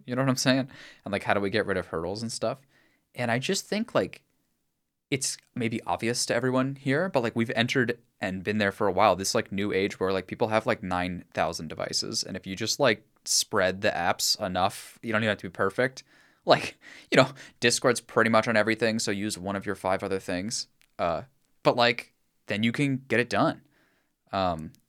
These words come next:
and so this game can still reach all of those people, and I feel like it really does. Like, like, 'cause for instance, like, my mom doesn't have a gaming P C, but I could see playing this on Thanksgiving,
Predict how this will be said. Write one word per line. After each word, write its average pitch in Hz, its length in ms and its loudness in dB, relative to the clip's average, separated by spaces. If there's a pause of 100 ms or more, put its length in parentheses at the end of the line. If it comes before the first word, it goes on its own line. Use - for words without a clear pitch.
(140)
and 110 120 -4
so 117 180 0
this 123 180 -2
game 131 180 2
can 131 200 -2
still 123 400 2
reach 104 320 -4
all 104 140 0
of 98 100 -8
those 92 120 -4
people, 92 340 -2
and 87 100 -2
I 101 60 -2
feel 131 160 -2
like 135 120 0
it 127 80 -4
really 101 320 -6
does. 80 400 -4 (760)
Like, - 340 0 (840)
like, 131 280 2
'cause 160 140 0
for 180 180 0
instance, 165 300 0
like, 123 200 -2 (840)
my 147 120 -6
mom 98 220 -2
doesn't 90 180 -12
have 92 140 -10
a - 20 -10
gaming 82 300 -10
P 87 140 -10
C, 101 320 -6 (280)
but 135 80 6
I 135 120 8
could 139 260 0
see 135 200 -2
playing 113 380 0
this 110 240 -2
on 101 140 -6
Thanksgiving, 98 640 -8